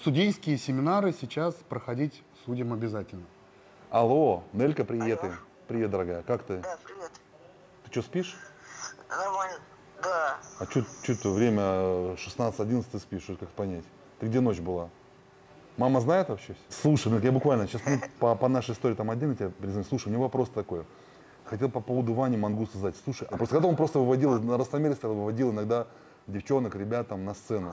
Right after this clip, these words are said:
Speaker 2: А сейчас просто нужно какие-то семинары проходить, ему платить деньги. Какая-то, ну, короче, какая-то такая история. В-, в-, выясняем правду. Вот Железный мир хочет знать правду, как оно есть на самом деле.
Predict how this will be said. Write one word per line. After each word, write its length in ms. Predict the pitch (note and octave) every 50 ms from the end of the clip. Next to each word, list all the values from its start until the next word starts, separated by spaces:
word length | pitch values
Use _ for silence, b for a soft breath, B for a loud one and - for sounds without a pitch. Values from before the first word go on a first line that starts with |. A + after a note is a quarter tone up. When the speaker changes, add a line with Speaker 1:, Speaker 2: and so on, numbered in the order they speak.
| E2
Speaker 2:
А 60 | E2+
сейчас 140 | - C3+ B2+
просто 180 | B2+ B2+ A#2+ B2+
нужно 160 | B2 A#2 A#2
какие-то 280 | - - G#2+ A2 A#2 A2
семинары 420 | - C3 A#2+ A2 A2+ A#2+ B2 A#2+
проходить, 280 | G2 - A2 A2+ F#2+ -
ему 140 | G#2 B2 B2
платить 300 | - A#2+ A#2 - B2+ A2+
деньги. 260 | E2+ G2+ A#2 A2+ F#2+
Какая-то, 280 | - - G#2+ - A2 G2+ - - - - - -
ну, 120 | A2 A2+
короче, 280 | - C#3+ C3+ C3 A2+ -
какая-то 280 | - - A2+ G#2+ - -
такая 180 | A2 - C3+ A#2+
история. 280 | - F3+ F3+ C#3+ A2+ B B B B B B B B -
В-, 60 | G#2+
в-, 440 | G#2+ A2 G#2+ G#2 G#2+ A2 A2 G#2+ G#2+
выясняем 380 | B2+ D3 C#3+ - F3+ E3 D3+
правду. 340 | - C#3 B2+ A2+ G2 F2 F2
Вот 100 | F2 F2
Железный 280 | G#2+ A#2+ C3 A#2 B2 C#3+
мир 100 | D3+ -
хочет 200 | C#3 - G#2 F#2
знать 180 | A2 A2+ - -
правду, 320 | - G#2 F2+ E2+ E2 D#2 D#2 -
как 140 | G2 G2 G#2+
оно 120 | G2+ G2+
есть 140 | G#2 G#2+ G#2+
на 60 | -
самом 220 | G2 G2+ F#2 F#2+ F#2
деле. 200 | F2+ F2 F2